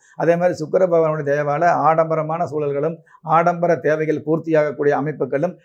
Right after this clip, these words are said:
திடீர் வருமானங்களும், சுகமான வாழ்க்கை அமையக்கூடிய ஒரு இதமான சூழல்களும் இன்றைய நாள்ல உருவாகும். அற்புதம் மிகுந்த இன்றைய நாளில் அன்னையின் மடியையும் கன்னியின் மனசையும் புரிந்து செயல்படுவது நல்லது. இன்றைய வழிபாட்டு தெய்வம் ஈசான்ய லிங்கம்.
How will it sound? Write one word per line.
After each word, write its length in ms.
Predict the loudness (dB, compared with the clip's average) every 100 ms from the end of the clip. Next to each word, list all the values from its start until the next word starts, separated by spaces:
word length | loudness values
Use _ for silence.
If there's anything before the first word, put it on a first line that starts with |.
| _
திடீர் 380 | -6 0 0 0
வருமானங்களும், 760 | -2 -2 0 -2 -2 -4 -4 -8 _ _
சுகமான 580 | _ 2 2 4 4 2
வாழ்க்கை 380 | 4 2 2 -2
அமையக்கூடிய 640 | -2 -4 -6 -4 -2 0
ஒரு 180 | 0 0
இதமான 440 | 0 -2 -2 -4 -4
சூழல்களும் 420 | -4 -4 -4 -4 -4
இன்றைய 340 | -4 0 0
நாள்ல 280 | -2 -4 -2
உருவாகும். 580 | 0 0 0 -2 -6 -14 _
அற்புதம் 480 | -4 0 0 0 -2
மிகுந்த 360 | -4 -2 -2
இன்றைய 380 | -2 -2 0 0
நாளில் 380 | 0 -2 -4 -6 -12 _
அன்னையின் 680 | -4 -2 -2 -4 -4 -6 -6 -6
மடியையும் 540 | -2 -2 -2 -2 -6 -10 _
கன்னியின் 680 | -6 -4 -4 -4 -4 -4 -4
மனசையும் 520 | -4 -4 -4 -4 -6 -6
புரிந்து 380 | -4 -4 -4 -6
செயல்படுவது 680 | -2 -4 -2 -4 -4 -6 -4
நல்லது. 500 | -4 -4 -6 -10 -16 _
இன்றைய 420 | -8 -2 0 0
வழிபாட்டு 460 | -2 -2 -2 -2 -2
தெய்வம் 340 | -2 -2 -4 -10
ஈசான்ய 600 | -6 -4 -2 -2 -2 -2
லிங்கம். 400 | -4 -6 -8